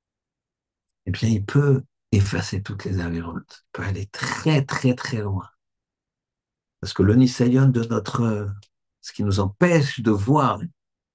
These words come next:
ce qui est caché, c'est ça. C'est qu'on voit ce qui n'est pas caché, ce qui aurait dû être caché, mais pour une autre raison.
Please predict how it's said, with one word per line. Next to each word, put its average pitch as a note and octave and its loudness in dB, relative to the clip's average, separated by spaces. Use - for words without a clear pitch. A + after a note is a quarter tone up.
ce - -18
qui - -4
est F#2+ -6
caché, D#3+ -2
c'est - -16
ça. - -16
C'est - -8
qu'on F#2+ -2
voit A2+ 2
ce - -14
qui A2+ 0
n'est G#2+ -2
pas B2 -2
caché, - -8
ce - -18
qui G2+ 0
aurait F2 0
dû G#2+ 2
être - 0
caché, E2 -2
mais D2+ -8
pour - -8
une E2 -2
autre G#2 -2
raison. G2 0